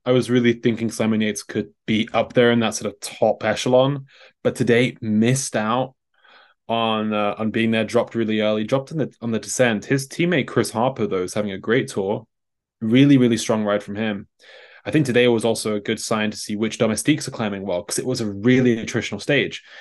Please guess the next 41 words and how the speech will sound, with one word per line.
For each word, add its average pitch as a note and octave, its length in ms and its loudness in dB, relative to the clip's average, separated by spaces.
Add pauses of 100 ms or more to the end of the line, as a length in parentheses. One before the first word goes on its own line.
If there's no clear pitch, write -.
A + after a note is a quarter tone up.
(140)
U A#2 160 2
A A2 40 4
E A2+ 260 0
had G#2+ 180 -2
a G#2 180 -2
great A2+ 320 0
ride G#2 280 0
with G2 240 -8
their B2+ 180 2
domestique. G#2+ 540 -4
Similarly, A#2 340 -2
Majka A#2 380 -2
was A#2 180 0
up - 200 -2
there. A2+ 320 0 (340)
Goldschartner A#2 500 2
was A2 160 -6
there A2 220 -2
as G#2 120 -6
well A2 180 0
on A#2 100 -2
the A2+ 60 -4
Jouplan. G#2+ 640 -6 (260)
Good B2+ 160 0
rides G#2+ 220 2
from A2 100 -2
them. A2 180 0
Soler A2+ 460 0
wasn't A#2+ 240 0
too G#2+ 80 -4
far G#2+ 160 0
away G2 220 0
either. A2 420 -4 (800)
But - 260 0 (280)
thinking D#3 240 4
of F3 80 6
the C#3 60 6
losers, B2+ 420 4
as G#2+ 180 -2
you G#2+ 80 -2
said, - 300 -8